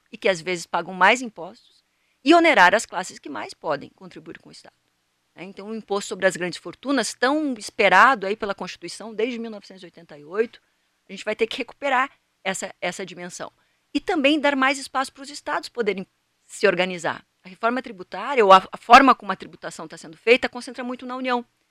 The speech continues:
Então, volte e meia, volte e meia, a gente vê governos estaduais e governos municipais indo a Brasília pedir, com o pires na mão, pedir recursos.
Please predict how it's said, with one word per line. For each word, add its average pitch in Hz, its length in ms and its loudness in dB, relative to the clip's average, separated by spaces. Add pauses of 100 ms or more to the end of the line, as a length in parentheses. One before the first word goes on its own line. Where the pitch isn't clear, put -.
(200)
Então, 240 140 -6
volte 254 240 0
e 233 40 -18
meia, 240 160 -6 (240)
volte 233 240 0
e 226 60 -8
meia, 233 120 6
a - 20 6
gente 233 180 -2
vê 240 100 8
governos 208 420 6
estaduais 208 640 6 (320)
e 226 80 -6
governos 208 500 10
municipais 208 680 0 (320)
indo 302 420 4 (300)
a 226 100 4
Brasília 226 500 4
pedir, 269 720 4 (120)
com 247 180 2
o 233 40 0
pires 277 340 2
na 254 120 2
mão, 220 320 0 (140)
pedir 254 240 -2
recursos. 262 720 -6